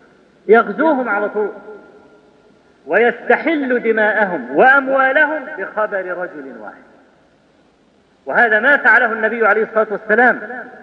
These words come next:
لما أرسل معاذ بن جبل إلى اليمن، قال: "إنك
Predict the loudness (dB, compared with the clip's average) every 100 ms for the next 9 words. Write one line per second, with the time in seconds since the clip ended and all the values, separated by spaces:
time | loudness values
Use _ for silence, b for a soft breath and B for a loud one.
0 | -2 0 2 4 4 2 0 0 0 2
1 | 2 2 -2 -4 -4 -2 -2 -4 -8 -6
2 | -4 -2 -2 -4 -10 -16 -20 -20 -20 -20
3 | _ _ _ _ _ _ _ _ _ _
4 | _ _ _ _ _ _ _ -2 4 4
5 | 4 0 -6 -8 -4 -4